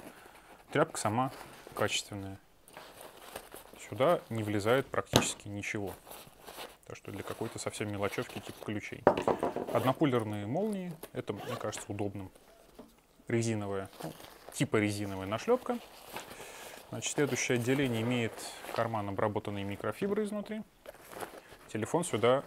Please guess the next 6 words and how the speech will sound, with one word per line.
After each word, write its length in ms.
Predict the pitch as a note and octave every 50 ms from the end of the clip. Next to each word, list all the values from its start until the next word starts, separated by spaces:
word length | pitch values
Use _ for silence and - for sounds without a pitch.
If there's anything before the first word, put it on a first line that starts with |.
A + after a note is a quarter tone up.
| - - -
не 180 | G#2+ A2+ A#2
упихаешь, 580 | A#2 A#2+ - - - - - G2+ F#2+ F#2+ - -
это 220 | G#2+ - - -
что-то 300 | - - - A2 - G#2+
такое, 320 | - G2+ - - G2+ G2+ G2
поэтому 480 | - G#2 G#2 - G#2 G#2+ A2 A2 -